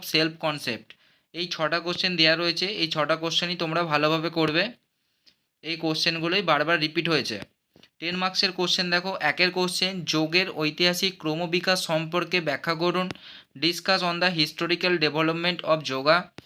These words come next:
দুইয়ের কোশ্চেন মানুষের মধ্যে আত্মমর্যাদা বিকাশের গুরুত্ব ব্যাখ্যা করুন এবং আত্মমর্যাদার প্রকারগুলি লিখুন। Explain the importance of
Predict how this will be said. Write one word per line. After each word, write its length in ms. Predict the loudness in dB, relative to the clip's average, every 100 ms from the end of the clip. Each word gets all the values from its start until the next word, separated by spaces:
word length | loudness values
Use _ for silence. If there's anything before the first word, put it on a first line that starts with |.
| -18 -20 -20 _ _ _ -20 -2
দুইয়ের 280 | 0 2
কোশ্চেন 380 | 0 -2 0 0
মানুষের 480 | -2 -2 -2 -2 -2
মধ্যে 380 | -2 -4 0 0
আত্মমর্যাদা 920 | 0 -2 -2 -4 -4 -2 -4 2 2
বিকাশের 480 | 2 0 0 0 0
গুরুত্ব 420 | 0 -2 -2 -2
ব্যাখ্যা 320 | 0 0 -2
করুন 440 | 0 2 2 -4 -14 -10
এবং 380 | -6 -4 -6 -6
আত্মমর্যাদার 1000 | -6 -6 -6 -4 -4 -2 -2 0 2 2 0 _ _ _ -12
প্রকারগুলি 640 | 0 2 2 2 2 2
লিখুন। 440 | 2 2 0 -6 -4
Explain 460 | -6 -4 -4 -4 -2
the 140 | -4 -4 -6
importance 500 | -4 -2 0 0 -2 -10 -2
of 160 | -2